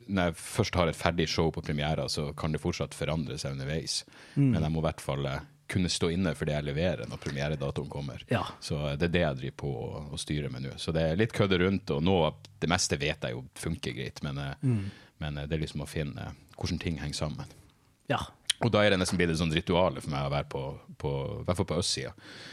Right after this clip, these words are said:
Speaker 2: Ja.
Speaker 1: eh, i Kristiansand her. Så, ehm, jævlig fin scene, og det har blitt en sånn, eh, ja,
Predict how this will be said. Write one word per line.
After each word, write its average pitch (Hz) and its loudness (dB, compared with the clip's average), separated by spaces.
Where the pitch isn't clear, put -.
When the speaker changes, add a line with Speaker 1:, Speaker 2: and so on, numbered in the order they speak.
Speaker 2:
Ja. 180 6
Speaker 1:
eh, 71 -2
i 71 -8
Kristiansand 78 -2
her. 67 -6
Så, 80 0
ehm, 73 -2
jævlig 127 4
fin 120 4
scene, 104 4
og 85 4
det 85 4
har 85 4
blitt 82 0
en 60 -6
sånn, 67 -4
eh, 65 -6
ja, 123 8